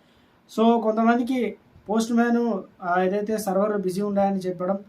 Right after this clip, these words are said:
కొంతమందికి సంబంధించి డిఫాల్ట్గా టెక్నికల్ ఇష్యూ వల్ల రెండు మూడు నెలల పెన్షన్ అనేది ఆగిపోతూ ఉంటాయి.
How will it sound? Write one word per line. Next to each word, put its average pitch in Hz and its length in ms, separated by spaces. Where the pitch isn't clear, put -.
కొంతమందికి 208 440
సంబంధించి 226 640
డిఫాల్ట్గా 226 800
టెక్నికల్ 214 380
ఇష్యూ 214 220
వల్ల 208 220
రెండు 196 200
మూడు 196 140
నెలల 202 160
పెన్షన్ 202 380
అనేది 202 260
ఆగిపోతూ 180 520
ఉంటాయి. 185 340